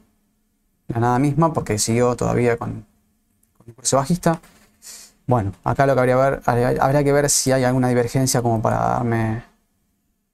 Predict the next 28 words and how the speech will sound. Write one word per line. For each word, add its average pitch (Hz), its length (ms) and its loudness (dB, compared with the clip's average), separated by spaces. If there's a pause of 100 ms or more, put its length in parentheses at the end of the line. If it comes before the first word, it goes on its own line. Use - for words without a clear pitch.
(1500)
darme 127 140 0
la 120 60 2
pauta 131 240 2
de 120 40 2
que 117 80 0
podría 123 300 2
llegar 120 140 0
a 117 40 0
cambiar. 113 200 2
Acá 156 120 0
sí 160 140 0
puedo 120 200 0
llegar 113 180 0
a - 20 -2
usar 113 180 0
el 117 60 2
R 117 120 2
S 127 180 0
I. 135 160 -2 (1000)
También 139 220 0
lo 127 60 0
pueden 123 160 0
usar 123 160 2
para 107 400 0
sobrecompra 120 420 0
y 117 40 -2
sobreventa, 131 300 2
pero 120 140 0